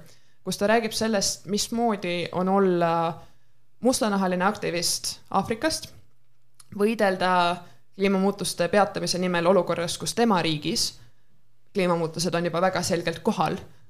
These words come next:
aga maailma võimsamate otsustajate juures seda tihti veel ei ole. Äh, tihti ka paljude Euroopa ja Ameerika aktivistide juures veel ei ole,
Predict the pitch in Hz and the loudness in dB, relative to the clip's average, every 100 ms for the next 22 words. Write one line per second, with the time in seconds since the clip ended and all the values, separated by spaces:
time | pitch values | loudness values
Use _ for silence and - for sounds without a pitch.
0 | - 175 170 175 165 165 165 160 165 - | -2 0 0 0 0 0 -2 -4 -6 -12
1 | - - 185 170 165 180 175 165 156 - | -8 2 2 2 0 0 -2 -4 -4 -4
2 | 220 - 147 - 165 160 165 - - - | -4 -4 -4 -2 -2 0 0 -2 -6 -14
3 | - 165 170 170 - 165 165 170 285 359 | -8 -4 -2 -2 -4 -4 -2 0 0 -2
4 | - - - - - - 180 175 170 170 | -8 -20 -20 -20 -20 -6 -2 -2 0 0
5 | 165 156 - - 214 - 165 165 196 175 | -2 -4 -8 0 0 2 0 4 4 4
6 | 170 170 185 190 156 170 180 170 320 - | 2 4 6 6 2 2 0 2 0 0
7 | 208 196 156 165 165 160 160 156 160 165 | -2 -2 -4 -2 -2 0 -2 0 0 -2